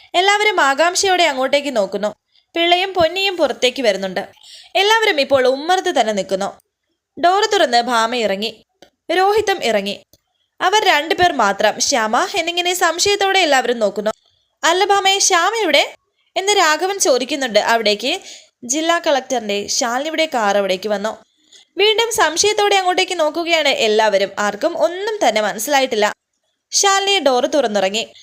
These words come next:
സന്തോഷത്തോടെ നിൽക്കുകയാണ് പൊന്നി. "ദൈവമേ ശാലിനി, അവൾ ആ ടാബ്ലറ്റിന്റെ കാര്യം ഓർത്ത് വന്ന്, അറിഞ്ഞു വന്നതാകുമോ?" എന്നൊക്കെ കാർത്തിക വിചാരിക്കുന്നു. "പിന്നാലെ പോലീസ് ജീപ്പ് വരുന്നുണ്ടാകും, ആ മധുശ്രീയുടെ വാക്ക് വിശ്വസിച്ച് എന്നെ പറഞ്ഞാ മതി" എന്നൊക്കെ കാർത്തിക വിചാരിക്കുന്നുണ്ട്.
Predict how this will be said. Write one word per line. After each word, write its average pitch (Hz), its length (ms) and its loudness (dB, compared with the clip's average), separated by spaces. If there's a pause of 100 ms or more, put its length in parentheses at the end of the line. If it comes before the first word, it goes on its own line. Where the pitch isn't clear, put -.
(340)
സന്തോഷത്തോടെ 427 680 2
നിൽക്കുകയാണ് 302 540 0
പൊന്നി. 202 340 -2 (460)
"ദൈവമേ 311 420 2
ശാലിനി, 247 520 0 (540)
അവൾ 359 220 0
ആ 415 60 2 (100)
ടാബ്ലറ്റിന്റെ 349 560 0
കാര്യം 349 340 2
ഓർത്ത് 349 180 -2
വന്ന്, 269 220 0
അറിഞ്ഞു 262 320 -2
വന്നതാകുമോ?" 294 680 0
എന്നൊക്കെ 240 360 -2
കാർത്തിക 269 420 0
വിചാരിക്കുന്നു. 214 560 -2 (360)
"പിന്നാലെ 370 380 2
പോലീസ് 339 400 0
ജീപ്പ് 330 360 -2
വരുന്നുണ്ടാകും, 247 640 0
ആ 277 80 0
മധുശ്രീയുടെ 285 600 -2
വാക്ക് 294 320 0
വിശ്വസിച്ച് 311 420 -2
എന്നെ 359 420 0
പറഞ്ഞാ 277 300 2
മതി" 269 220 -2
എന്നൊക്കെ 220 440 0
കാർത്തിക 311 380 0
വിചാരിക്കുന്നുണ്ട്. 202 680 -4